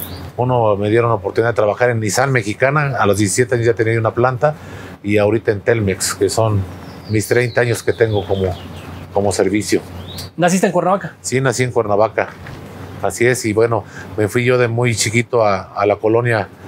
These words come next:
Speaker 1: Margarita Maza de Juárez en Altavista. Tengo cuarenta y nueve años viviendo ahí en Altavista.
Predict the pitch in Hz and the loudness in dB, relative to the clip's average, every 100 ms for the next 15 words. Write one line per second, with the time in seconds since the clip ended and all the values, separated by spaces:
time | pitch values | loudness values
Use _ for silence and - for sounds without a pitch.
0 | - - 107 110 113 123 120 123 117 107 | -16 -6 0 2 2 2 0 0 0 0
1 | 98 123 123 110 104 101 104 123 131 - | 2 2 2 0 0 2 2 2 0 0
2 | 117 - - - - - - 123 123 117 | 0 -2 -18 -18 -18 -16 -4 0 0 2
3 | 107 95 107 117 123 123 123 107 104 107 | 2 2 0 0 2 2 2 0 0 0
4 | 117 107 107 107 104 104 117 - 101 | 2 2 2 0 0 2 0 0 -2